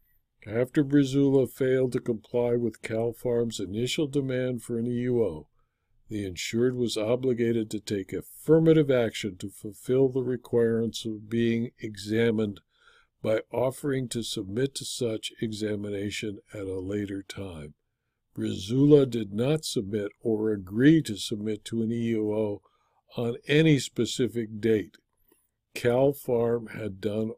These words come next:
all that it was required to do to set in motion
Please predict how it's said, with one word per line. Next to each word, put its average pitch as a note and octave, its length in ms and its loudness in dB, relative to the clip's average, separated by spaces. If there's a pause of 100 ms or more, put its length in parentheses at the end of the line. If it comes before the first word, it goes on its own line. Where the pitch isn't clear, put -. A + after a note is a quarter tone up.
all B2+ 320 2
that B2+ 140 -4
it A#2 100 -4
was G2+ 240 -4
required A#2+ 840 -4
to A#2 120 -6
do G#2+ 400 -2
to G#2+ 120 -14
set B2 380 -2
in A#2+ 160 0
motion G#2 520 -6